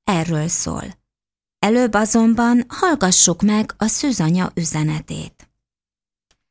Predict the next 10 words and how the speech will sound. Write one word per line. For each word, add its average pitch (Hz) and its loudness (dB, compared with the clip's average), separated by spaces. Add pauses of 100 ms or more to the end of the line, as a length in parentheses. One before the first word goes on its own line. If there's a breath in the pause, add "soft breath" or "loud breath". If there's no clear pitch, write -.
(440)
Áldjátok 285 2
meg 208 0
különleges 226 2
anyai 196 0
áldásommal 208 0
azokat 185 0
is, 208 0 (220)
akik 339 0
nem 160 2
hisznek. - -4